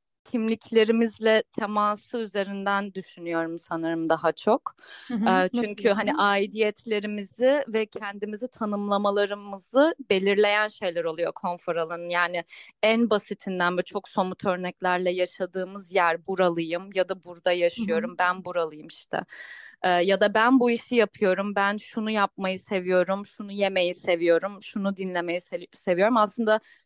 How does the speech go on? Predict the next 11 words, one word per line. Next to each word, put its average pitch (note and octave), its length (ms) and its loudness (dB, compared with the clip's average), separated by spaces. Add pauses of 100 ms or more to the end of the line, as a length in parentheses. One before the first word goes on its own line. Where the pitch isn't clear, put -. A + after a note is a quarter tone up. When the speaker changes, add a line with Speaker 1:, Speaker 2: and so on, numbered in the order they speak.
(140)
Speaker 1:
o G#3+ 140 2
konfor A#3 440 0
alanları A3 880 2 (140)
ve G#3+ 420 4 (380)
kimliklerimizin A3+ 800 0
çok - 280 -4
büyük A#3+ 240 2
bir C#4 100 -2
kesişim A#3 580 -6
kümesi G3+ 500 -2
olduğunu, F#3+ 680 4